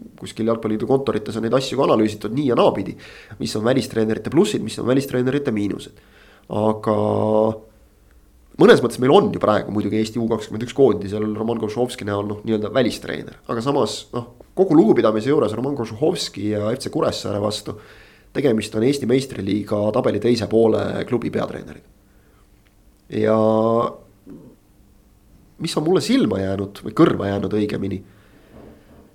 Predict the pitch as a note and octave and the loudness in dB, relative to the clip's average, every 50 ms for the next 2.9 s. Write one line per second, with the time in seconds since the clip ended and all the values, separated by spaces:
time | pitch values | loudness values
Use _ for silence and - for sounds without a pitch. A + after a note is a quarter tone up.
0 | _ _ _ _ _ _ _ _ _ _ - F3 G#3+ - - C3 B2+ B2+ C3+ C#3 | _ _ _ _ _ _ _ _ _ _ 0 2 2 2 2 2 4 4 4 4
1 | C#3+ D#3 G3 G#3 - - C#3+ B2+ B2 A#2+ B2 C#3+ F3+ F3+ - - B2+ C#3+ F3 F3+ | 2 2 0 0 -2 -2 -2 0 0 0 0 0 0 -2 -4 -6 -4 -2 -2 -2
2 | F3 A2+ G2 - - - E3 E3+ A#2 G2+ B2 D3+ - A#2+ F#2+ - - | -2 -4 -4 -4 -2 -2 0 0 0 0 -2 -2 0 0 -2 -2 -6